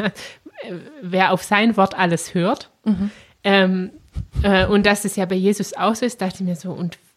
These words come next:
Speaker 1: wem gilt jetzt dieses Wort, das er dann sprechen soll? Also wem befiehlt er dann was, Jesus?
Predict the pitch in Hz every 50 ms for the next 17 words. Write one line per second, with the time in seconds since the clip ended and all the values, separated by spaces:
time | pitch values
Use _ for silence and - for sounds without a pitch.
0 | _ _ _ _ - 165 - - 165 170 196 220 285 294 269 - - 247 285 339
1 | 349 - 320 - - - - 180 160 - 175 - - - 165 156 - - 160 -
2 | - 160 160 165 156 147 160 - - - 151 151 - - 160 151 - - 160 156
3 | 151 160 160 _ _ _ _ _ _ _ _ _ - 190 185 - 196 170 175 214
4 | 254 285 277 247 220 - - - 262 320 339 330 - - - 214 185 180 175 185
5 | 165 165 160 156 147 143 147 - - - - _ _ _ _ _ _ 165 170 170
6 | - - - 165 147 - - -